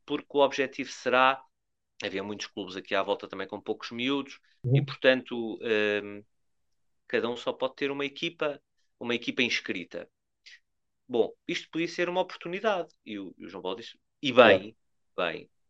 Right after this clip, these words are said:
Speaker 1: uma oportunidade. Eh, se é necessário ter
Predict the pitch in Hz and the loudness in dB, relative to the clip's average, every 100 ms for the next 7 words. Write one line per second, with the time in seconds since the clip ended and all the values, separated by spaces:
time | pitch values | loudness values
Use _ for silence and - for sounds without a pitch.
0 | - 165 160 - 156 180 226 208 - _ | -2 0 0 -4 -4 -2 -2 -4 -12 _
1 | _ _ - 110 110 107 - - - 156 | _ _ 0 4 6 6 4 -4 0 2
2 | 147 - 139 117 113 123 104 80 | 2 2 2 2 0 2 2 0